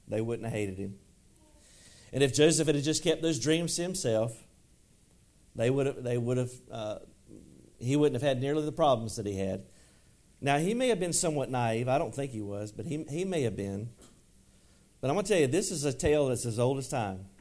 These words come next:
and it goes all the way back to the first family. And we, let's remember the first family. They had, uh, there was two brothers, and one brother killed the other brother. First John three.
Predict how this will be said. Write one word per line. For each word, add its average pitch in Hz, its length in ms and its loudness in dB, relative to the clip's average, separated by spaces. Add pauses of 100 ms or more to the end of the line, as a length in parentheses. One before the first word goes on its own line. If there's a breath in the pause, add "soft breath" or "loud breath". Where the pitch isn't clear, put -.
(640 loud breath)
and 120 100 4
it 117 40 2
goes 127 220 6
all 131 160 10
the 139 60 6
way 135 160 8
back 131 260 6
to 131 80 -4
the 113 100 -6
first 131 300 -4
family. 98 420 -6 (1700 soft breath)
And 123 140 6
we, 147 160 6
let's 156 300 2
remember 151 480 2
the 147 100 4
first 175 340 0
family. 147 360 2
They 131 160 0
had, 123 260 0
uh, 113 320 -4
there 120 100 -2
was 107 120 -2
two 160 160 0
brothers, 120 600 0 (600)
and 113 120 -4
one 135 160 2
brother 131 280 8
killed 123 260 4
the 123 120 8
other 107 180 6
brother. 95 340 2 (840 soft breath)
First 208 340 4
John 139 500 2 (920)
three. 123 520 4